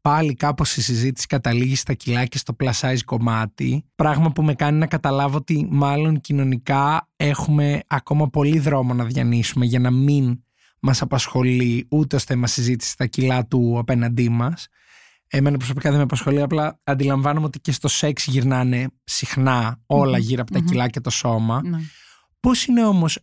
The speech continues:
Speaker 1: η αμαία πλευρά όλου αυτού που συζητάμε; Δηλαδή, πέρα από το οπτικό του ότι μπορεί κάποιος να έχει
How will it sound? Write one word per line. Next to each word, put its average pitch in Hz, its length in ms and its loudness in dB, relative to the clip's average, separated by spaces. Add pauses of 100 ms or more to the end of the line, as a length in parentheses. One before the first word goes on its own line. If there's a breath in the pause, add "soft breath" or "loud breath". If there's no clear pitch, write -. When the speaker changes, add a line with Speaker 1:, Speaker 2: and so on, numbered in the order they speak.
Speaker 1:
η 151 380 0
αμαία 147 500 2
πλευρά 127 600 0
όλου 135 240 0
αυτού 127 200 -6
που 120 80 -6
συζητάμε; 113 880 -2
Δηλαδή, 131 600 0
πέρα 156 180 -2
από 147 200 -4
το - 120 -4
οπτικό 131 540 -2
του 135 120 -2
ότι 123 120 -2
μπορεί 127 260 0
κάποιος 135 360 -4
να 131 80 0
έχει 135 640 -4